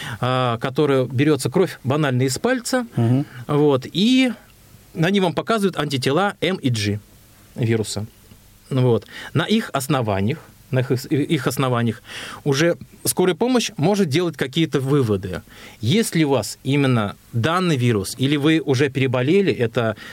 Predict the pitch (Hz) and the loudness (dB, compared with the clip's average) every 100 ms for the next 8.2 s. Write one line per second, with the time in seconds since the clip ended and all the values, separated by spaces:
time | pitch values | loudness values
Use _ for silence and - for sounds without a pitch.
0 | - 117 117 120 117 107 113 110 131 135 | -6 -2 0 0 2 0 -2 -4 -2 0
1 | 165 127 131 117 113 101 101 113 123 - | 0 -2 -2 0 0 0 0 0 -2 0
2 | 135 139 165 165 135 120 120 113 117 131 | 0 2 2 2 0 0 0 0 0 0
3 | 147 170 208 - 156 - 135 131 - - | 2 2 0 0 -2 2 0 -2 -14 -4
4 | 110 139 143 139 240 233 214 196 123 143 | 0 2 2 2 2 4 4 2 0 2
5 | 160 170 160 147 131 127 131 135 170 165 | 4 4 4 2 -2 -2 0 2 0 0
6 | 143 127 107 104 101 90 95 - - - | 0 0 2 0 0 -2 -6 -16 -20 -20
7 | - - 117 117 95 147 202 196 175 147 | -20 -4 0 2 0 0 0 2 0 0
8 | 170 | 0